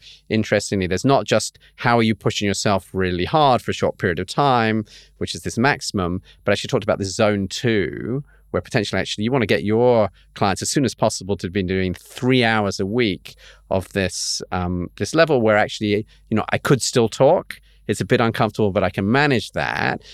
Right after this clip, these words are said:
And that actually that's this amazing bedrock of health, which I think I'm gonna now go away and do, um,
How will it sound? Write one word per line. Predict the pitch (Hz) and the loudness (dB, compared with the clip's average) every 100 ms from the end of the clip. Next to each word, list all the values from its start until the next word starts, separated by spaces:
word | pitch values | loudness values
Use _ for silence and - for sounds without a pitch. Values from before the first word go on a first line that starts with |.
| - - | -10 -2
And | |
that | 98 | 0
actually | 110 - | 0 0
that's | 104 - | 0 0
this | 107 | 0
amazing | 104 113 127 131 131 123 110 101 | 0 2 4 4 2 2 0 0
bedrock | 110 104 98 98 - | 2 0 0 -2 -2
of | 85 | -4
health, | - 98 82 | 0 0 0
which | 95 - | -4 -2
I | 107 | -2
think | 104 110 - _ _ _ _ - | -2 -4 -6 _ _ _ _ -6
I'm | 104 110 | -2 -2
gonna | 104 | -2
now | 104 98 | 0 0
go | 98 | 0
away | 95 95 92 | 0 0 -2
and | 87 | -4
do, | - 92 127 - - - 98 | -2 -2 -4 -8 -20 -4 0
um, | 95 98 98 101 | 2 2 0 -4